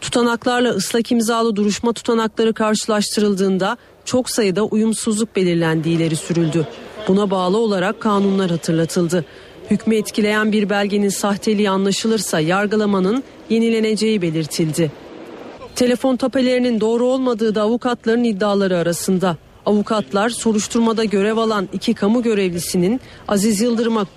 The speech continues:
kumpas kurulduğunu söylediğini ve bu iki görevlinin savcılık tarafından ifadesi alınması gerektiği de belirtildi.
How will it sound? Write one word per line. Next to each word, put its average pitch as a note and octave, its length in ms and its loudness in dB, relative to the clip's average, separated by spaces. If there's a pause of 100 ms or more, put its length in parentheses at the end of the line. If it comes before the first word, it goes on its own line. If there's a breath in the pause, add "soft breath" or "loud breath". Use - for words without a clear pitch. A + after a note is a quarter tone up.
(120)
kumpas G#3+ 400 0
kurulduğunu G#3+ 520 2
söylediğini F3 800 0 (340 loud breath)
ve G3 120 2
bu G#3 120 4
iki B3 200 0
görevlinin A3 640 0
savcılık F#3+ 460 0
tarafından G#3+ 680 0
ifadesi G#3+ 580 0
alınması E3+ 440 0
gerektiği E3+ 480 0
de D#3+ 140 2
belirtildi. E3 600 0